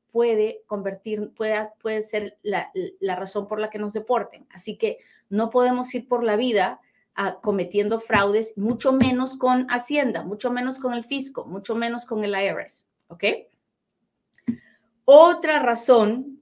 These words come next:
por la que, am, por las que la, nuestra, nuestra, nuestro reembolso es menor, bueno, ya les conté, no hay, ya no hay cheques de estímulos, el crédito por los niños ya,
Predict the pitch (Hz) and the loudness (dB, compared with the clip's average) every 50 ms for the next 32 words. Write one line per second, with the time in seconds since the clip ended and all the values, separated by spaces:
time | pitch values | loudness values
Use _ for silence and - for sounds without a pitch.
0 | _ _ _ 220 214 208 208 208 202 202 202 196 196 196 - 208 202 196 190 185 | _ _ _ 4 4 4 6 4 4 2 2 0 -2 0 2 4 4 4 2 0
1 | 190 - - 196 190 185 170 165 170 165 165 - _ _ _ _ _ _ _ _ | -2 -6 -6 -4 -2 -2 -2 -2 -4 -6 -10 -16 _ _ _ _ _ _ _ _
2 | _ _ _ _ _ _ 226 214 208 202 202 196 190 196 - - 214 196 185 160 | _ _ _ _ _ _ 2 2 4 4 2 0 -2 -4 -4 -2 -2 0 0 -2
3 | 143 - - - 180 196 185 - - 208 202 202 196 185 - - 208 190 185 170 | -4 -8 -8 -2 0 0 0 0 -2 -4 -4 -4 -6 -6 -6 -4 -2 0 0 0
4 | - - - 190 196 190 185 - - 214 190 180 175 175 165 160 147 151 151 - | -2 -6 -10 -8 -8 -8 -8 -6 -4 -2 0 2 2 0 0 -2 -4 -8 -12 -16
5 | - _ _ _ _ _ _ _ _ - 208 208 208 208 - - 214 202 190 202 | -20 _ _ _ _ _ _ _ _ -4 -2 -2 -4 -2 -2 0 0 0 0 0
6 | 196 196 190 214 226 240 240 233 - - 240 233 - - 202 214 214 214 - 214 | -2 0 2 2 2 2 0 -2 -4 -6 -6 -6 -4 -2 -2 -2 -2 -2 -2 -4
7 | 202 196 208 226 233 208 185 180 - - _ _ _ _ _ _ 196 196 175 160 | -2 0 0 0 0 0 0 -2 -6 -12 _ _ _ _ _ _ 0 0 0 0
8 | 135 160 180 190 208 220 220 - 185 175 175 - 143 147 165 175 185 196 208 220 | -2 0 0 0 0 -2 -4 -6 -8 -4 -4 -4 -4 -2 0 0 0 0 0 -2
9 | 214 - - - 185 185 185 185 190 202 196 196 - 214 196 - 190 185 185 190 | -4 -8 -10 -6 -4 -2 0 0 -2 -2 -6 -4 -4 -6 -4 -4 -6 -8 -8 -12
10 | 185 - 285 285 262 262 262 254 254 254 254 254 254 - - 233 - _ _ - | -8 -4 -2 0 2 2 4 4 4 4 4 0 -4 -8 -12 -12 -12 _ _ -6
11 | 190 185 180 - 202 202 196 185 190 185 208 185 190 190 180 175 185 180 175 190 | -6 -6 -4 0 2 2 2 2 2 0 -4 -4 -4 -4 -4 -2 -4 -4 -4 -2
12 | 202 202 202 196 196 190 185 185 - - - _ _ - 180 175 196 190 185 180 | -2 -2 -2 -2 -2 -4 -4 -6 -10 -14 -20 _ _ -10 -2 2 4 4 6 6
13 | 175 175 - - | 4 2 0 -4